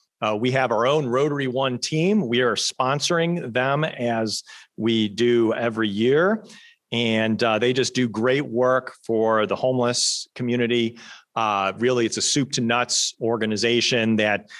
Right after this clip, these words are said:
gets people off the streets and back to being productive members of society. So anything we can do to help, uh, Nellie and a Safe Haven is much appreciated. So again, the information's in the newsletter. If you wanna sign up, it's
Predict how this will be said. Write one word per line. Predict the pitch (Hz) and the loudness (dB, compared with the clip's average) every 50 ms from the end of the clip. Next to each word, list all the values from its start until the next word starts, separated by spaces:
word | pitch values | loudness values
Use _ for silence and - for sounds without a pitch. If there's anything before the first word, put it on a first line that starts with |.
| - - - | -18 -8 -4
gets | 131 127 - | -4 -4 -2
people | - - 131 120 - 117 107 | -2 -2 -2 0 0 0 2
off | 113 117 113 - | 2 0 0 -2
the | - | -4
streets | - - - 120 117 110 - 117 | -6 -2 -2 0 -2 0 -2 -2
and | 104 104 98 | -2 -2 -2
back | 101 113 113 113 107 - | 0 0 0 0 -2 -2
to | - 117 | -4 -4
being | 92 113 113 110 107 107 101 | -2 0 0 0 0 0 -2
productive | 104 - 107 110 107 - - 117 107 98 | -2 -2 -2 0 -2 0 0 -2 -2 0
members | 104 104 107 98 104 98 92 - - | 0 -2 0 0 -2 -2 -2 -4 -4
of | - 110 101 | -6 -6 -4
society. | - - 98 - - 107 107 110 104 95 98 92 | -4 -4 -2 -2 0 0 2 2 0 0 0 -2
So | 87 - 117 104 | -2 -2 0 0
anything | 117 120 - 123 117 | 0 0 0 0 0
we | 110 107 | 0 0
can | - 110 95 | -2 -2 0
do | 120 120 117 113 110 110 - - - - - _ | 2 2 4 4 2 0 -4 -16 -18 -20 -16 _
to | - 117 | -4 -4
help, | 113 - 131 131 123 120 120 - - - | -2 0 2 2 2 0 -2 -4 -12 -8
uh, | - 127 113 107 104 110 | -4 -2 -2 -2 -2 0
Nellie | 113 117 123 127 127 127 127 123 120 | 0 0 2 2 2 2 2 2 0
and | 104 98 101 | -2 -4 -4
a | |
Safe | - - 131 120 117 113 | -2 -2 0 0 0 0
Haven | 117 113 110 107 110 110 107 107 107 - - - _ - | 0 0 0 2 0 0 -2 -2 -6 -10 -20 -20 _ -4
is | 113 113 101 92 | -4 -4 -2 0
much | 110 113 107 - | -2 -2 -2 -2
appreciated. | 113 113 - 117 107 - - 104 95 92 90 85 82 - | -4 -6 -4 -4 -4 -2 -2 -2 -2 -2 -4 -6 -10 -8
So | - - 104 98 98 98 104 | -4 -2 0 0 0 0 -2
again, | 117 110 117 117 110 110 | -2 -2 0 0 0 0
the | 107 110 | 0 -2
information's | 104 98 117 107 107 107 98 - 113 98 104 | -4 -4 -4 -2 -2 -2 -2 -4 -6 -4 -2
in | 110 101 | 0 0
the | 98 | 2
newsletter. | 107 127 135 127 117 123 120 120 120 120 | 2 2 2 2 2 2 2 2 2 0
If | 110 - | 0 0
you | 113 104 | -2 0
wanna | 110 110 107 98 | 0 0 0 0
sign | - - 110 104 104 107 | 0 0 0 0 2 2
up, | 120 120 117 - 110 | 0 0 0 -2 -4
it's | 92 - - - - | -4 -2 -2 -2 -4